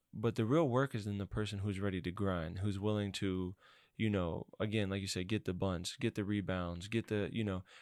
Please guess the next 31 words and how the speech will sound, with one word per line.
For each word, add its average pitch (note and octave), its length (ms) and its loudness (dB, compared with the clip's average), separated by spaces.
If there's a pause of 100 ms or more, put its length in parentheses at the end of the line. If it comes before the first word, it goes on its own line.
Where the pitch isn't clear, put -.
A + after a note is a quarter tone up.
(120)
because A#2+ 260 4
without A2+ 300 2
that A2 180 0
kind G#2+ 200 0
of F#2+ 100 -4
player, A#2 380 0 (340)
uh, G2+ 240 0
you A2+ 100 0
know, G#2 140 2
for F2 160 -4
instance, G#2 340 -2
shout G#2+ 220 2
out G2 100 0
to G#2 100 0
the G2 80 2
Milwaukee G2 460 2
Bucks, F#2 380 -2
right? G2+ 240 -2 (400)
Milwaukee G#2+ 380 2
Bucks G2+ 280 2
have F#2+ 140 -2
been F#2+ 340 0
great G#2 300 2
for F#2+ 280 2
a, D2 40 -2 (800)
a F#2+ 40 0
few B2+ 220 2
seasons G#2+ 480 4
now, E2+ 240 -2
right? G2+ 320 0 (460)
Um, F2+ 360 -2